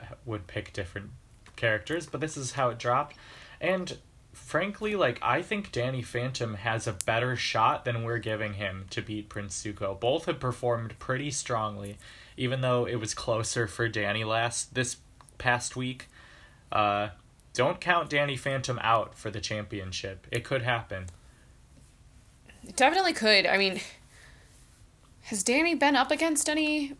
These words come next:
Speaker 2: well, Azula right now.
Speaker 1: Yeah, that was
Speaker 2: I guess I would
Speaker 1: close.
Speaker 2: think, I would think that Azula versus Zuko, I think Zuko would win.
Speaker 1: Yeah.
Speaker 2: So I would think that Zuko should be able to beat out Danny if Danny versus Azula was so close, but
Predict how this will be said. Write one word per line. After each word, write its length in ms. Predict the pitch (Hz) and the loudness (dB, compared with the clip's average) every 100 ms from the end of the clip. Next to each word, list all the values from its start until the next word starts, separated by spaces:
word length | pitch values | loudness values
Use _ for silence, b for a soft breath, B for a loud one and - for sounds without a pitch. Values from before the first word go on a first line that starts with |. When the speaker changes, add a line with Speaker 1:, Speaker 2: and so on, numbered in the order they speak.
| - | 2
Speaker 2:
well, 280 | 233 233 - - - | 4 4 0 -18 -4
Azula 460 | - 185 185 175 165 | -2 0 0 2 2
right 220 | 170 175 | 2 4
now. 220 | 175 170 | 4 4
Speaker 1:
Yeah, 80 | 160 - | 2 -2
that 160 | 104 | -4
was 100 | 104 - | -4 4
Speaker 2:
I 80 | |
guess 140 | 330 392 | 6 8
I 60 | |
would 80 | 370 | 6
Speaker 1:
close. 60 | - | 6
Speaker 2:
think, 320 | 277 269 - - | 6 4 4 6
I 100 | 254 | 6
would 120 | 254 | 6
think 340 | - 277 285 | 4 4 6
that 160 | 302 - | 6 6
Azula 720 | 226 190 208 214 220 214 208 - - | 4 4 2 4 6 8 6 0 -12
versus 680 | 190 185 190 196 - 196 170 | -6 -2 0 0 0 0 2
Zuko, 440 | 175 180 202 190 | 0 4 6 6
I 120 | - 190 | 4 0
think 380 | 190 180 - - - - - - | 0 -2 -4 -12 -20 -20 -20 -4
Zuko 440 | 185 196 180 196 | 0 0 4 4
would 120 | 190 | 4
win. 380 | 185 190 190 196 196 | 2 2 2 0 -4
Speaker 1:
Yeah. 280 | 110 101 95 - - - - - - | -2 -2 -4 -12 -20 -20 -20 -20 -4
Speaker 2:
So 220 | - 214 | 2 8
I 140 | 190 | 8
would 100 | 185 | 8
think 440 | - - 226 226 - | 2 2 2 2 0
that 300 | 233 - 190 | 0 0 -4
Zuko 680 | 185 208 202 202 190 175 - | 0 0 4 4 4 2 -6
should 420 | - - - 196 180 | -6 -4 -2 -4 -2
be 160 | 190 | -2
able 180 | 180 180 | 0 -2
to 80 | 170 - - - - - | -4 -12 -20 -20 -20 -10
beat 180 | 190 185 | -2 2
out 260 | 175 165 - | 2 0 -4
Danny 460 | 170 190 202 220 | -2 0 2 0
if 320 | - 180 - - | 0 -4 -4 -2
Danny 340 | 175 180 180 | 2 2 2
versus 400 | 175 180 - 180 | -2 -4 -2 -2
Azula 380 | 180 175 180 185 | -2 -2 -2 0
was 140 | 175 | 0
so 160 | - 185 | 0 0
close, 480 | - 208 285 403 - | 0 2 2 2 2
but 180 | 240 | 0